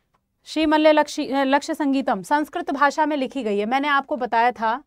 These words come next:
कि भातखंडे जी ने बहुत सारी पुस्तकें संस्कृत में लिखी हैं और कुछ बची हुई पुस्तकें मराठी में लिखी हैं, केवल दो ही भाषा में उन्होंने पुस्तकें लिखी हैं। तो क्या हो जाएगा सही उत्तर?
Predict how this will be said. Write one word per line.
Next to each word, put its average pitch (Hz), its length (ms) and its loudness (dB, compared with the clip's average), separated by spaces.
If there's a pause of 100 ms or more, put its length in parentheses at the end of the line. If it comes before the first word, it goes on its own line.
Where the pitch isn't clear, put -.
(1500)
कि 277 60 -8
भातखंडे 254 680 -2
जी 269 140 -4
ने 294 140 -4
बहुत 226 300 -2
सारी 294 200 -2
पुस्तकें 285 520 -6
संस्कृत 254 480 -6
में 277 80 -4
लिखी 269 200 -6
हैं 311 60 -2
और 330 240 -2 (380)
कुछ 349 160 -2
बची 302 220 0
हुई 330 120 -2
पुस्तकें 302 400 -6
मराठी 220 380 -2
में 208 100 -6
लिखी 196 180 -10
हैं, 208 80 -10
केवल 214 220 -2
दो 285 140 -2
ही 294 100 0
भाषा 247 260 0
में 262 100 -4
उन्होंने 254 200 -6
पुस्तकें 202 400 -12
लिखी 175 200 -12
हैं। 185 100 -10
तो 226 80 -12
क्या 254 140 -2
हो 254 100 0
जाएगा 262 220 -4
सही 277 240 -6
उत्तर? 302 340 -8